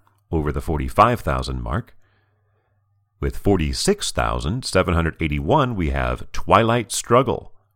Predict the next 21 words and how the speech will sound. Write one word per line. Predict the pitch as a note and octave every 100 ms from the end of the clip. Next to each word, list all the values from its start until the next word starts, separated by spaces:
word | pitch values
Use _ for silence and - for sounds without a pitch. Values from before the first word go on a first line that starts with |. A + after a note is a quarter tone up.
| _ -
at | A#1
number | C2 A#1+ A1+
ten. | - - G#2 C#2 A1+ - _ _ _ _ _ _ _ _ _ _ _ _ _ -
Number | B1+ A#1+
nine | B1+ D2 F2+ D#2 G2+ B2+
is | - C2+ B1 - -
Scythe | - - G#2+ F2+ C#2+ F2 A2+ G#2+ - -
with | - -
forty-seven | - G#2+ E2+ C2 - C3 D#3+ G2 C#2+
thousand | C2+ A#1+ A#1+ C2 G2
fifty-four. | - F#2+ - C#2+ - A2 F2
That | F2+
was | F2+ - - -
during | - A2
the |
week | A2 G#2
of | D2
its | -
Kickstarter | - E3 - F#2+ G2+
and | F#2+
is | E2 D2+